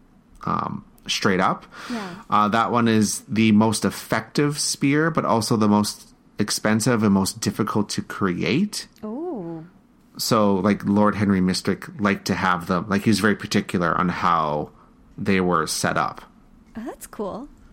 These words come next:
Speaker 1: Yeah. So I, I thought, I thought that was pretty neat. Um, and then what else was there?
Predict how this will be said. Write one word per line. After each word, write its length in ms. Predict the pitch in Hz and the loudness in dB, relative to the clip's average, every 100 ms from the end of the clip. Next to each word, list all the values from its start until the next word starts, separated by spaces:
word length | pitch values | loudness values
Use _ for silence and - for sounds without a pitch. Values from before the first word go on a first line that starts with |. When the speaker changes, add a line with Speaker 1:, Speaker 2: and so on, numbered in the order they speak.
| - - - - - | -20 -20 -20 -10 -2
Speaker 1:
Yeah. 380 | 104 90 80 - - | 0 2 -2 -8 -8
So 120 | - 104 | -2 -2
I, 180 | - | 0
I 40 | 104 | -2
thought, 300 | 113 113 - | -2 -2 -4
I 40 | |
thought 160 | 113 135 | -6 -4
that 40 | |
was 120 | 113 - | -4 -4
pretty 240 | 101 92 | -4 -2
neat. 340 | 95 85 - - - - - - - - | -4 -4 -8 -14 -20 -20 -18 -18 -12 0
Um, 540 | 101 104 98 95 87 - _ _ _ _ _ _ _ _ - _ - - - - - - | 2 2 2 0 -4 -12 _ _ _ _ _ _ _ _ -20 _ -16 -14 -14 -18 -20 0
and 200 | 107 104 | 4 6
then 720 | 113 113 110 107 127 147 123 - - _ _ _ - | 4 2 2 2 2 0 -2 -8 -20 _ _ _ -6
what 140 | 107 | 0
else 220 | 110 104 | 0 0
was 160 | 104 92 | -2 -2
there? 220 | 90 82 | -2 -4